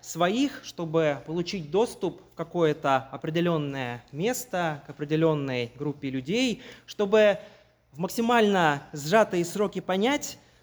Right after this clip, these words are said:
«Да, я могу доверять этому человеку, он такой же, как я». И в наше время все знают отклик на этот пароль.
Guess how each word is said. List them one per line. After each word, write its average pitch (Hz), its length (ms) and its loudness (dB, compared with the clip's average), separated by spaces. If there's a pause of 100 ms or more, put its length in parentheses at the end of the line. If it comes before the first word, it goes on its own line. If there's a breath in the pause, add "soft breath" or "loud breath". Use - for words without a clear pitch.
(100 soft breath)
«Да, 139 440 6
я 165 100 -2
могу 175 540 0
доверять 147 720 0 (180)
этому 156 320 -2
человеку, 185 640 0
он 190 400 -2
такой 185 340 -4
же, 156 220 -2
как 160 320 -4 (160)
я». 131 340 -2 (1040 loud breath)
И 160 40 -6
в 160 60 -4
наше 226 240 2
время 220 560 2
все 240 240 -4
знают 208 560 0
отклик 185 500 -2 (160)
на 143 400 -2
этот 160 340 -4
пароль. 156 420 4